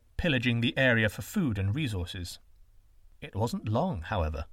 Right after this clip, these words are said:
before King Latinus heard of these foreign invaders. The reports told him that they were nothing more than a band of shabby-looking miscreants who looked rather homeless, because they were.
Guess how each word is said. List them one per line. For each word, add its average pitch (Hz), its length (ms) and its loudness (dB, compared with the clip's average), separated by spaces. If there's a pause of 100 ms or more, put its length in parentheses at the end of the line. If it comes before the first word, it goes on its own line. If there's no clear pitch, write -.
(160)
before 110 320 -2
King 147 420 -2
Latinus 123 720 0
heard 104 420 6
of 87 100 -2
these 90 220 0
foreign 107 420 4
invaders. 90 640 0 (1400)
The 160 140 8
reports 220 420 2
told 226 280 6
him 165 120 2
that 175 140 -2
they 165 100 6
were 160 100 2
nothing 180 340 2
more 156 220 6
than 147 140 0
a 127 60 2
band 160 280 4
of 135 100 -2
shabby-looking 175 1000 2
miscreants 123 600 0
who 131 120 0
looked 135 260 -2
rather 135 220 2
homeless, 117 580 -4 (760)
because - 220 -6
they 80 120 -4
were. 92 300 0